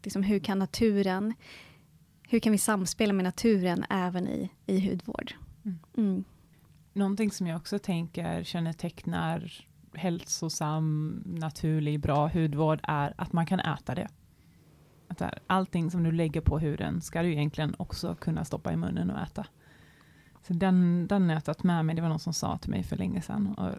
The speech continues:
Speaker 2: det är en ganska fin riktlinje för, liksom, produkter. För mycket av det vi lägger på huden annars skulle jag inte vilja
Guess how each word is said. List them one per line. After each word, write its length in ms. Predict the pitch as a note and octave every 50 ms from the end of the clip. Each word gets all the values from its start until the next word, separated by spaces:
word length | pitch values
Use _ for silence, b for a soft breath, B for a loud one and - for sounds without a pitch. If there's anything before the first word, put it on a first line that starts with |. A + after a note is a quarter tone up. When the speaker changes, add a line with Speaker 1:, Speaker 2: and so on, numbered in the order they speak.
| - _ - - _ _
Speaker 2:
det 80 | -
är 40 | F#3+
en 100 | F3+ F3
ganska 260 | F3 F3+ - - F#3
fin 460 | - - F3+ E3+ E3+ E3+ E3+ F3+ F#3+ F#3+
riktlinje 540 | F#3 F3+ - - - F#3 F3 F3+ - - E3 - - - _ - - - _ - - -
för, 440 | - - F#3+ F#3 F#3+ G3 G3 F#3+ F3+ - -
liksom, 340 | - - - G3 F#3 G3 F#3 - _
produkter. 380 | - - G3 G3+ - - - F#3+
För 140 | - - E3+
mycket 500 | D#3+ D#3+ E3 - - - - F#3+ - -
av 300 | F3+ E3+ D#3+ D#3+ D#3 D#3 - -
det 220 | F3 - E3 D#3+
vi 280 | D3 D3+ C#3+ D3 - - -
lägger 240 | E3+ D#3+ D3 -
på 120 | D3 - E3
huden 360 | D#3 D#3 D3+ D3+ - - F3
annars 540 | E3+ E3+ E3+ - - - C4 - - - - - - - C#4 A3+ -
skulle 220 | - - - - -
jag 160 | - - -
inte 340 | F#3 E3 E3 E3 - - A3+
vilja 240 | A#3 G#3+ G3+ G3+